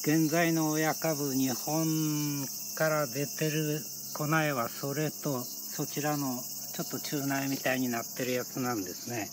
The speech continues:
それで、この親株とこ-、共有されている芋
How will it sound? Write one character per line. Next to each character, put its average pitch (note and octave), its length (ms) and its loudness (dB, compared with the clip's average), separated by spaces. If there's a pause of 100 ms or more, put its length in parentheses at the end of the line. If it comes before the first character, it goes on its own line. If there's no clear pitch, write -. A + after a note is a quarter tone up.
(1600)
そ D3 140 2
れ D#3 240 6
で、 D3 440 4 (800)
こ E3 120 6
の E3 320 6
親 D#3+ 320 6
株 E3+ 300 4
と D#3 180 4
こ-、 - 200 -4 (300)
共 E3 340 8
有 E3+ 480 8 (920)
さ - 80 8
れ F3+ 140 10
て F3+ 160 8
い E3+ 80 12
る D#3 160 10
芋 D#3 580 12